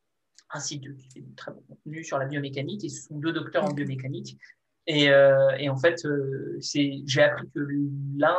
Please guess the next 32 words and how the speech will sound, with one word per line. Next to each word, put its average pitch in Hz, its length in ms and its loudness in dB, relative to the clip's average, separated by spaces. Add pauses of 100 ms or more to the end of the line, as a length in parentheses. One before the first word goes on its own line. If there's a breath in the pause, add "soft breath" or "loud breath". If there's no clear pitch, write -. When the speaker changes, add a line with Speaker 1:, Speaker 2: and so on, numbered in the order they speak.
(120)
Speaker 1:
d'entre 151 320 -6
eux 160 60 -6
ou 151 260 -6
l'une, 151 260 -8
enfin, 143 160 -8 (600 loud breath)
en 147 100 -6
tout 131 80 -8
cas, 151 100 -4
c'était 143 160 -2
un 143 100 0
couple, - 240 -6
en 143 60 0
fait, - 200 -6
hein, - 200 -10
donc, 139 280 -8
euh, 139 280 -4
donc 143 200 -8
voilà, 143 280 2 (280 loud breath)
et 147 100 -2
ben, 151 380 4
euh, 135 400 -4 (760)
a - 80 4
fait, 170 380 4
euh, 143 140 0
la 143 120 2
traduction 160 580 0 (120)
de, 139 300 -4
de 135 200 -4
ce, 131 140 -8
de 139 360 -4
cet - 260 -8
ouvrage-là. 147 540 2